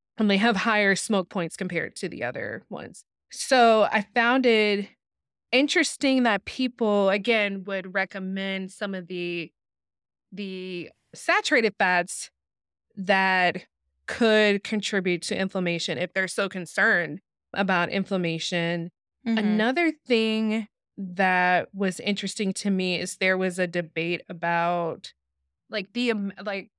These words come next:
Speaker 1: Americans eat too much omega-six
Speaker 2: Mm-hmm.
Speaker 1: in comparison to omega-threes. And apparently there was some philosophy that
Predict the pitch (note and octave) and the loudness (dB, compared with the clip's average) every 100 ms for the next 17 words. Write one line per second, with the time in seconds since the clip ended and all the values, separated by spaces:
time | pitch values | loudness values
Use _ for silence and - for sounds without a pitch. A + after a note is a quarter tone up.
0 | _ A#3 A3 G#3+ G#3 G#3+ G3 A3+ G#3 G3 | _ 0 2 2 2 0 -2 -6 -6 -6
1 | - - _ _ _ _ _ _ A#3+ A3+ | -10 -18 _ _ _ _ _ _ -4 -4
2 | - - B3+ A3+ F#3 F3 F#3 D#4 - - | -4 -4 0 0 0 0 0 -2 -2 -4
3 | - - - _ _ _ _ C4 B3+ B3+ | -4 -8 -16 _ _ _ _ 2 4 4
4 | C4+ C#4 - D#4 D#4 C4+ - - _ _ | 2 -2 -2 0 0 -2 -10 -14 _ _
5 | _ A#3 A#3 G3+ F#3 B3 C4+ B3 - B3+ | _ -2 0 0 0 0 0 -2 0 2
6 | A#3+ A#3+ - A#3+ A3+ A3+ A3 G#3 - - | 4 2 0 0 0 0 -2 -2 -6 -2
7 | G#3+ G3+ G3 G3 F#3 G3 _ _ - F#3+ | 0 2 2 2 0 -2 _ _ -4 0
8 | F3 F3 E3+ - - F#3+ G#3 A#3 C4+ C4 | 0 0 -2 -4 -8 -4 -4 -4 -4 -6
9 | - _ _ _ _ _ _ _ - G3+ | -12 _ _ _ _ _ _ _ -4 0
10 | G3 F#3+ F#3+ F#3 F#3 F#3 F#3 _ _ _ | 4 4 4 2 0 -2 -6 _ _ _
11 | _ _ _ _ _ _ _ - A#3+ A#3 | _ _ _ _ _ _ _ -10 -2 0
12 | G#3+ A3+ A3 F#3 G3+ G3+ G3 - G3 - | 0 0 0 0 2 2 -2 -2 -4 -2
13 | F#3+ F#3 F#3+ F3+ G#3 G3 G3+ F#3 F#3 D#3+ | -2 2 0 0 -6 -8 -6 -4 -6 -4
14 | E3 E3 D#3 - | -2 0 -2 -4